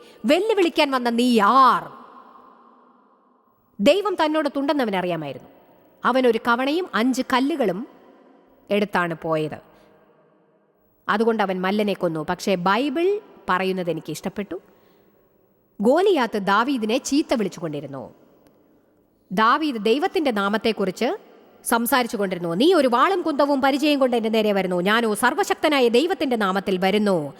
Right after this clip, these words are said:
ഇന്ന് ഞാൻ നിന്റെ തല വെട്ടും, എന്നിട്ട് ഭൂമിയിലെ പക്ഷികൾക്ക് നിന്റെ ശവം തിന്മാൻ കൊടുക്കും. കാരണം ഞാൻ ദൈവത്തിന്റെ നാമത്തിൽ നിന്റെ അടുത്ത് വരുന്നു." അവൻ വളരെ ചെറിയൊരു ആട്ടിടയൻ മാത്രമായിരുന്നു. അവന് വേണ്ടത്ര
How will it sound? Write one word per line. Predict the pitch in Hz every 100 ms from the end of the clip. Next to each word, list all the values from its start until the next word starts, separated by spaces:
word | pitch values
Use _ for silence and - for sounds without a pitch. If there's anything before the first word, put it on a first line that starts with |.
| - -
ഇന്ന് | 240 320 440 440
ഞാൻ | 294 262 277 269 196 165 - -
നിന്റെ | 262 349 349 330
തല | 330 330
വെട്ടും, | 262 269 262 165 -
എന്നിട്ട് | 226 277 254
ഭൂമിയിലെ | 240 302 440 403 311 285 302
പക്ഷികൾക്ക് | 302 - 440 311 - 311 247
നിന്റെ | 277 294 392 523 - - -
ശവം | - 370 254 -
തിന്മാൻ | 311 359 285
കൊടുക്കും. | 202 180 170 - - - - - - - - - - - - - - - - - - - - - - - - -
കാരണം | 285 302 294 254
ഞാൻ | 320 359 208
ദൈവത്തിന്റെ | 269 453 494 440 330
നാമത്തിൽ | 269 254 254 302 466
നിന്റെ | 294 302 277
അടുത്ത് | 240 233
വരുന്നു." | 214 202 170 - -
അവൻ | 262 320 285
വളരെ | 339 453 453
ചെറിയൊരു | 403 403 392
ആട്ടിടയൻ | 320 349 403 392 349
മാത്രമായിരുന്നു. | 339 339 285 240 214
അവന് | 220
വേണ്ടത്ര | 254 311 392 415